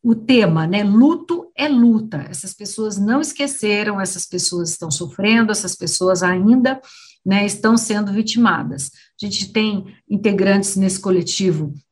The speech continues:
desde vítimas da ditadura até vítimas da covid, população de rua, população negra, L G B T,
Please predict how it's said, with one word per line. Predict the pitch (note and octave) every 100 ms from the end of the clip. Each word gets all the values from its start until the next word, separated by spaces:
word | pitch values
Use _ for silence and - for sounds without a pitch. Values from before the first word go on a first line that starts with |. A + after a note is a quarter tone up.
| -
desde | G3+ C4 G#3+ A3 A#3 G#3
vítimas | D#3+ A#3+ C#4 - A3
da | G3
ditadura | F#3+ - F3+ D#3+ D#3 A3 D4+ D#4 D#4 - -
até | B3 B3 - A#3 B3 B3
vítimas | F#3 G#3 A#3 A#3+ A#3+
da | A3
covid, | A#3 A3 G#3 G3+ D3+ D3+ C#3 - _
população | F#3 F#3+ F#3+ G3 F3
de | D#3+
rua, | C#3 A3+ A#3+ F#3+ F#3
população | D#3 F3 - E3
negra, | F3+ A3+ F#3 E3+
L | E3+
G | F3+
B | F3 F3
T, | G#3+ A3 A3+